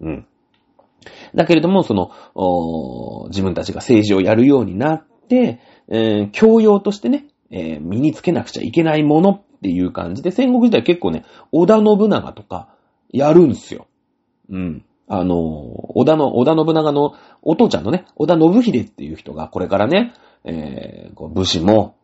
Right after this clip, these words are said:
なんか荒くれ者だけじゃダメだと。ね、蹴鞠の一つもできないで、えー、朝廷に物が言えないだろうと。いうことでね、結構織田、織田さんの親父ね、信長の親父なんかは、あのー、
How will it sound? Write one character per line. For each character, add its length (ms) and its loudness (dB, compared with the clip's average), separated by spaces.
な 100 -16
ん 40 -16
か 40 -10
荒 160 -2
く 80 -4
れ 80 2
者 200 0
だ 100 -2
け 80 0
じ 80 0
ゃ 20 -2
ダ 120 -2
メ 100 2
だ 100 2
と。 220 -2
ね、 240 -4
蹴 160 -12
鞠 220 0
の 100 0
一 180 -2
つ 100 -8
も 100 0
で 100 0
き 100 -2
な 120 0
い 100 -2
で、 320 0
え 120 -10
ー、 40 -12
朝 200 -4
廷 140 -2
に 80 0
物 260 4
が 120 2
言 160 2
え 20 6
な 140 4
い 40 0
だ 100 2
ろ 100 0
う 40 -6
と。 200 -14
い 80 2
う 100 4
こ 120 2
と 120 2
で 80 -6
ね、 200 -10
結 180 -2
構 200 2
織 100 4
田、 360 4
織 140 0
田 200 0
さ 200 -4
ん 140 -6
の 180 -6
親 180 2
父 120 -8
ね、 160 -10
信 200 2
長 180 2
の 100 0
親 200 2
父 80 -6
な 100 -2
ん 60 -4
か 100 -4
は、 360 2
あ 180 -2
の 120 -4
ー、 40 -20